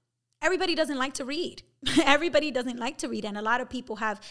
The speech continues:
negative experiences in traditional school system, negative experiences when it comes to reading because the terminology, the vocabulary is, is not accessible. So when you t-,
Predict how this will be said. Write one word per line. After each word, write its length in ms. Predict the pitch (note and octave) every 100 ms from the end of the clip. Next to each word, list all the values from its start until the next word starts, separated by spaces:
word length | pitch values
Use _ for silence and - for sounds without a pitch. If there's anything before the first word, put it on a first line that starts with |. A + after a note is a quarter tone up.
| -
negative 520 | A3 A3+ F4 - B3
experiences 800 | A3 - - A3 G#3+ G#3+ G3+ G3
in 100 | G#3
traditional 460 | - G#3 A3+ G#3 G3
school 240 | - C#4+
system, 420 | - G#3 G#3 G3
negative 340 | G#3 E4 G#4 A#3
experiences 600 | A3 - A3 G#3 G#3 G#3
when 80 |
it 80 | F#3+
comes 180 | - G#3
to 120 | -
reading 340 | F#3+ B3+ C#4 G3+
because 360 | G#3+ - A3 - - -
the 100 | A#3+
terminology, 760 | A3+ A#3+ G#3+ A3 C#4+ B3 -
the 120 | G3+ G3+
vocabulary 640 | G3+ - C4+ C4+ A3 G3+
is, 260 | G3+ A3 G3+ - - _
is 140 | C4
not 220 | A3+ B3 A#3+
accessible. 640 | A#3 A#3 - F#3+ G3 F#3+ -
So 160 | -
when 180 | A3+ A#3+
you 100 | D4+
t-, 140 | -